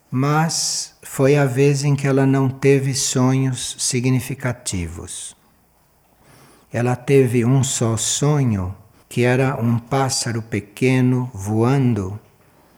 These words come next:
e que ela queria pegar com a mão, mas não conseguia. E ela então está perguntando se está fazendo algo de mal que ela não deseja fazer. Não, nós podemos ter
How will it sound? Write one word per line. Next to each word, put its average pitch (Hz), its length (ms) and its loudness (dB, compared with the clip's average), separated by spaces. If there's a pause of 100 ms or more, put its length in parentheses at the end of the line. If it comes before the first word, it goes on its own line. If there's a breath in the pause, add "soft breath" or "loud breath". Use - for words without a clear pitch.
(180 soft breath)
e 117 100 -8
que - 180 -6
ela 131 200 0
queria 120 800 -2 (760)
pegar 120 540 0
com 117 180 -2
a 110 80 2
mão, 123 600 0
mas 113 240 -4
não 113 220 0
conseguia. 92 920 -6 (1400)
E 117 60 -4
ela 120 160 -2
então 120 160 -2
está 147 160 -4
perguntando 131 640 0
se 135 100 -6
está 131 180 -4
fazendo 120 480 0
algo 123 280 0
de 117 100 -2
mal 117 640 -2 (600 soft breath)
que - 160 -4
ela 110 220 0
não 107 460 0 (640)
deseja 110 480 -2
fazer. 98 560 -6 (1700 soft breath)
Não, 117 120 0
nós 123 200 0
podemos 139 580 0
ter 104 400 -4